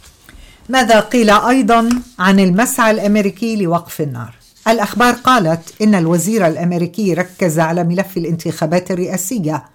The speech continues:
وطالب الرئيس بري بفتح أبواب مجلس النواب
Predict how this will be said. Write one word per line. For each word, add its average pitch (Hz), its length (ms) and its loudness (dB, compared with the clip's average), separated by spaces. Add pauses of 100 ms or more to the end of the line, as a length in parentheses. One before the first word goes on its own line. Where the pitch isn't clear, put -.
(420)
وطالب 185 800 0
الرئيس 175 520 -4
بري 185 280 -2
بفتح 170 460 -6
أبواب 175 500 -2
مجلس 165 480 0
النواب 185 520 2